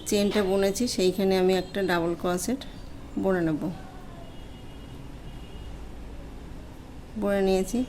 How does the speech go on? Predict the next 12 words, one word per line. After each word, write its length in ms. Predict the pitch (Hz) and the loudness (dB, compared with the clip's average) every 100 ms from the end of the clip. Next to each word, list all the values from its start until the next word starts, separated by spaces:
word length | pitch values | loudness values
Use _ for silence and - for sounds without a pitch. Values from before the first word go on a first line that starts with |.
| - - - - - | -4 -12 -12 -8 0
এই 60 | 196 | 2
দেখুন 180 | 196 214 | 6 6
এই 40 | 202 | 6
যে 40 | 196 196 | 4 4
পাশের 300 | 190 196 190 | 4 4 2
চেনে 240 | - 196 196 185 | 4 6 6 6
গিয়ে 140 | 226 - - 190 | 4 2 0 -2
একটা 240 | - - 196 | 0 2 6
ডাবল 220 | 185 175 180 | 6 4 2
ক্রোশেট 420 | 180 185 185 262 277 - - - - - - - - - - - - - - - - - - | 4 2 2 0 -2 -10 -14 -14 -16 -16 -16 -16 -14 -14 -16 -16 -16 -14 -14 -16 -16 -8 0
বুনে 200 | 180 185 170 | 2 4 4
নেব। 140 | 156 | 2